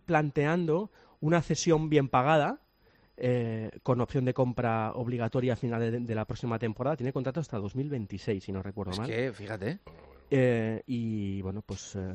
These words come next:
Speaker 1: esa es la historia. El jugador está de baja, el jugador tiene una dolencia en el pubis, eh, el, el entrenador públicamente dice que se está tomando su tiempo, le da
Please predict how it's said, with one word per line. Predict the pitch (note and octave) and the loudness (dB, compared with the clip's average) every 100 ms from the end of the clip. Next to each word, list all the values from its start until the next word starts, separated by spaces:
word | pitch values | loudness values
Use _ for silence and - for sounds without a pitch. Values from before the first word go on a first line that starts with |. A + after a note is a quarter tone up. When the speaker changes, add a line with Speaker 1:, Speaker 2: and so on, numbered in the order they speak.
| G2 | -8
Speaker 1:
esa | A2 - | -8 -8
es | G#2+ | -4
la | G2+ | -6
historia. | - F3+ A2+ G#2 | -2 -2 0 -4
El | |
jugador | G#2+ A2+ A#2+ | 0 2 2
está | - A#2 | 2 6
de | |
baja, | D#3+ F#3+ - C#4 | 6 6 4 2
el | A2+ | 0
jugador | A2+ A#2 A#2 A#2 | -2 0 0 -2
tiene | - A#2 | -6 -4
una | A2+ | -2
dolencia | A2 A2 G#2+ A#2+ | 0 0 -2 -2
en | |
el | A#2+ | -2
pubis, | F3 F#3 A3+ - - - - - - | 2 2 2 -2 -12 -20 -20 -20 -8
eh, | A#2+ A2+ G#2+ G#2 G2+ G#2 F#2 - - A1 - _ | -4 -2 -2 -4 -6 -6 -8 -10 -12 -16 -16 _
el, | A2 G2 - | -8 -8 -6
el | A2 G#2+ G2 | -6 -4 -6
entrenador | G2 G2+ G#2+ B2+ B2+ | -8 -4 2 2 2
públicamente | B2 A#2 B2+ C3+ D3 G#2 | -2 -2 0 0 0 -2
dice | G#2+ A#2 | -2 -4
que | A#2+ A2+ A2 A2+ A2 | -4 -4 -2 -2 -4
se | - A2 | -4 -6
está | - A2 | -4 -6
tomando | A2+ A2 | -4 -4
su | - G#2+ | -6 -2
tiempo, | C#3+ D#3 C3+ | 0 2 0
le | A2 | 0
da | B2 | 0